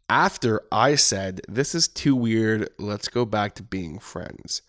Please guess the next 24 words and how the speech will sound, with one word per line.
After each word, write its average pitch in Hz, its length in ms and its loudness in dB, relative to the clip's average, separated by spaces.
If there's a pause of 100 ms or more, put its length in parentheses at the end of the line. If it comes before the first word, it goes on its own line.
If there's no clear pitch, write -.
(440)
We 123 140 4
had 143 160 6
very 143 420 4
casually 131 680 2
dated 104 480 -2
for - 200 -6
two 101 360 -6
weeks." - 800 -4 (680)
Okay, 85 420 0
so, 135 720 6 (800)
um, 165 640 6 (680)
two 208 220 2
things. 110 720 0 (460)
Number 190 220 6
one, 92 520 0 (800)
let's 185 320 4
assume 143 800 6
these 120 320 2
two 120 320 0
have 110 140 0
been 117 140 0
friends 101 420 -2
for 101 280 -2
a 90 60 -6